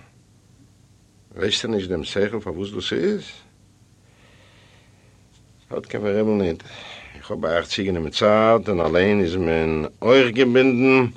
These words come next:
מען דארף גיין צום פערדל, מען מוז צופירן, דאס ביסל סחורה. די וועלט איז אויך א וועלט.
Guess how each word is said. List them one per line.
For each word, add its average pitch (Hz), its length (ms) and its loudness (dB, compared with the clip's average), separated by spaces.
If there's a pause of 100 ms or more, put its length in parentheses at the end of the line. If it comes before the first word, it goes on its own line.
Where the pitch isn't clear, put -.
(360)
מען 82 80 -6
דארף 107 180 4
גיין 135 200 6
צום 131 220 4
פערדל, 151 560 6
מען 127 180 6
מוז 127 240 2
צופירן, 139 400 4
דאס 113 140 2
ביסל 127 380 4
סחורה. 127 520 6 (600)
די 156 280 4
וועלט 147 300 6
איז 143 120 4
אויך 165 100 4
א 165 120 4
וועלט. 104 460 2